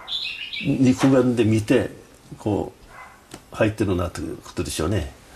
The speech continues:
麻酔があるわけじゃないしね。あの、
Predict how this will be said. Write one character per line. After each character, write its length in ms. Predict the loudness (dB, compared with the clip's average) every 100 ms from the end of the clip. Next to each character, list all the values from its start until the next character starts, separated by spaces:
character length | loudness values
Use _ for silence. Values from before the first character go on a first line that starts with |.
| -20 -20 -4 -4 -4 -20 _ _ _ _ -20 _ _ -14 2
麻 180 | 4 4
酔 340 | 6 8 8
が 120 | 6
あ 40 | 2
る 80 |
わ 120 | 0 -2
け 100 | -6
じ 60 |
ゃ 40 | -6
な 100 | -10
い 60 |
し 120 | -4
ね。 220 | -4 -4 -10 -20 -20 -20 -20 -20 _ _ -20 -20 -20 _ -8
あ 100 | -4
の、 280 | -2 -4